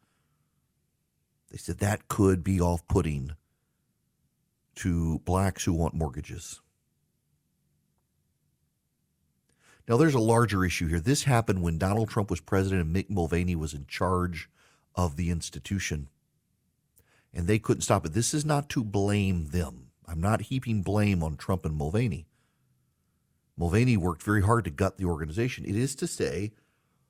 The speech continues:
the federal bureaucracy leans left and is weaponized against American small businesses.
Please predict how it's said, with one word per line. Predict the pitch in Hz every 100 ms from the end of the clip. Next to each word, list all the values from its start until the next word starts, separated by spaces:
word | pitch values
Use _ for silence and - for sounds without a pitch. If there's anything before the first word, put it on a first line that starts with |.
| _ _ _ _ _ -
the | 98
federal | - 110 135 127
bureaucracy | 147 139 101 95 110 - 101
leans | 90 101 131 139
left | 104 95 98 -
and | 90
is | 85
weaponized | 101 107 117 113 113 120 110 -
against | 92 71 95 95 - - -
American | 85 87 87 90 85
small | - 85
businesses. | 76 76 - 73 - -